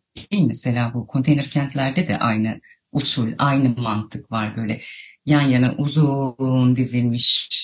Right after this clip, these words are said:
konteynerler, aralarda minnak minnak yollar.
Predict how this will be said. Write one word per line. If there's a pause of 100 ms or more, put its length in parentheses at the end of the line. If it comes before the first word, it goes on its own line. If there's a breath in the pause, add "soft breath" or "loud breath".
(160)
konteynerler,
aralarda
minnak
minnak
yollar.